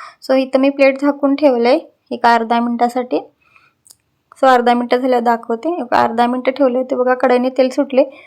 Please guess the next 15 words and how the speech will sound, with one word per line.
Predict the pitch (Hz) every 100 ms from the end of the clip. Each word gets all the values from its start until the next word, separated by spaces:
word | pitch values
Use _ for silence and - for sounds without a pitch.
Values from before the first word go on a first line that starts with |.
| -
अजूनही | 254 247 285 302 311
क-, | 294
मसाला | 269 262 269
कच्चाच | 277 269 269 247 254
आहे, | 269
थोडंसं | 269 277 247 277
हलवूया | 269 254 247 254
खाली | 269 254
लागायला | 254 247 233
नको | 240 240
म्हणून. | 247 247 302 - - - _ _ _ _ _ _ _ - - -
आणखीन | 262 269 269
थोडंसं | 294 294 294 311
हलवायचं | 285 240 240 247 381 - _ _ _ _ _ _ _ _ _ _ _ _ 277
आणि | 247 240 240 233 233 240